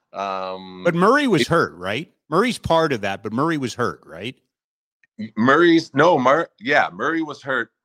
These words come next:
Speaker 1: but Murray made it to the camp, right?
Speaker 2: Right. Yeah,
Speaker 1: Yeah.
Speaker 2: exactly.
Speaker 1: So
Speaker 2: So it's a
Speaker 1: Murray
Speaker 2: different story than Wiggins.
Speaker 1: he made that commitment, but
Speaker 2: Yeah.
Speaker 1: he, he, uh, for,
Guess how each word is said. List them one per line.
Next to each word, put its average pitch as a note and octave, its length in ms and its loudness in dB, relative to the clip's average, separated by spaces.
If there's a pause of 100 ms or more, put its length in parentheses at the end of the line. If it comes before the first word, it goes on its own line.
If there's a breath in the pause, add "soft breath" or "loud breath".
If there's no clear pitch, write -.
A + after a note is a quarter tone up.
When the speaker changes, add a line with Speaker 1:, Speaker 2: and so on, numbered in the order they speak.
Speaker 1:
but A#2+ 180 -8
Murray C3+ 340 -6
made B2 240 -8
it G#2+ 120 -20
to A#2 80 -18
the F#2+ 100 -20
camp, - 340 -10 (440)
right? G#2 240 -6
Speaker 2:
Right. E3 240 -2 (220 soft breath)
Yeah, G3 200 -2
Speaker 1:
Yeah. - 200 -16
Speaker 2:
exactly. D#3 540 -8
Speaker 1:
So B2 140 -4
Speaker 2:
So F3+ 60 2
it's F3+ 140 -2
a - 40 -6
Speaker 1:
Murray F3 80 -8
Speaker 2:
different A3+ 320 -2
story G3 260 0
than D3+ 140 -2
Wiggins. C#3 460 -4 (400)
Speaker 1:
he C3+ 160 -12
made C3+ 360 -6
that C3+ 240 -4
commitment, A#2 580 -10 (100)
but A2 240 -4
Speaker 2:
Yeah. A2+ 60 -10 (400)
Speaker 1:
he, A2 60 -12
he, G#2+ 300 -10 (180)
uh, F#2+ 280 -4
for, G#2 600 -6